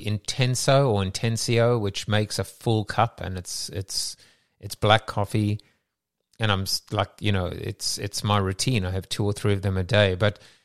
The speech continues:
you know, you, you spawned a, a couple of interesting ideas there. I mean, first of all, the whole concept of decaf, right? That, that's where the image comes from. It's, uh, you know, there was "Hello Darkness, my old friend," but in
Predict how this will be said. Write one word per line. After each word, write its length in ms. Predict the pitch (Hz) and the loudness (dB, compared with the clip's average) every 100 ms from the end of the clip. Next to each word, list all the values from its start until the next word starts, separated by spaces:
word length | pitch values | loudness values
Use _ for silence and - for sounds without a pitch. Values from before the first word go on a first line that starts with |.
| _ | _
you 80 | 131 | 4
know, 180 | 143 - - - - | 6 4 0 -20 -18
you, 480 | - 147 165 135 135 _ - | -14 -10 -2 0 -2 _ -6
you 140 | 131 | -2
spawned 520 | 127 - 139 160 175 | -2 0 2 2 4
a, 200 | 135 117 | 2 2
a 60 | 117 | -2
couple 300 | - - 135 | -4 -2 0
of 80 | 110 | 0
interesting 500 | 107 - 110 - 101 | 0 -2 -4 -2 -2
ideas 520 | 92 90 107 95 98 | -2 0 0 0 -4
there. 280 | 90 87 85 | -6 -6 -6
I 80 | 95 | -2
mean, 160 | 104 | -2
first 300 | 101 135 131 | 0 0 0
of 80 | 147 | -2
all, 120 | 117 | -2
the 100 | 104 | 0
whole 180 | 98 117 | 0 0
concept 560 | 107 - 117 110 - - | -2 -4 -4 -2 -4 -6
of 160 | 90 | -6
decaf, 560 | - 107 - 85 85 - | -2 -2 0 -4 -6 -6
right? 260 | 98 101 98 | -4 -2 0
That, 240 | 110 - | 0 0
that's 260 | 110 113 - | 0 -2 2
where 180 | 117 110 | 2 4
the 120 | 110 | 2
image 300 | 139 147 - | 2 2 -2
comes 240 | 95 98 | -8 -8
from. 320 | - 82 98 | -6 -6 -6
It's, 280 | 104 107 - | -8 -6 0
uh, 280 | 117 104 101 - _ _ _ _ | 4 4 2 -4 _ _ _ _
you 100 | 120 | 2
know, 220 | 120 110 | 4 4
there 300 | 107 101 113 | 4 2 4
was 240 | 113 113 95 | 4 2 2
"Hello 200 | 127 123 | 2 2
Darkness, 480 | 110 117 117 117 - | 4 4 4 0 0
my 140 | 107 | 0
old 120 | 101 | 0
friend," 260 | - 131 104 | 0 0 0
but 180 | 104 - | -2 -2
in 400 | 143 135 127 120 | 0 2 4 0